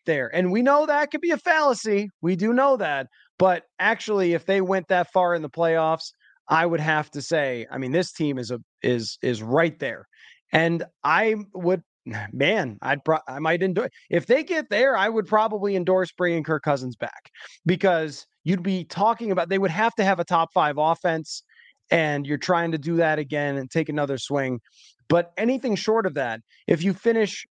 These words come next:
eleventh in offense and you go nine and eight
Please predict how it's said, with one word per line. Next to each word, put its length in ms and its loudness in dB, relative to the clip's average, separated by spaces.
eleventh 520 0
in 100 2
offense 720 -2
and 160 0
you 60 0
go 420 0
nine 400 2
and 100 0
eight 260 -4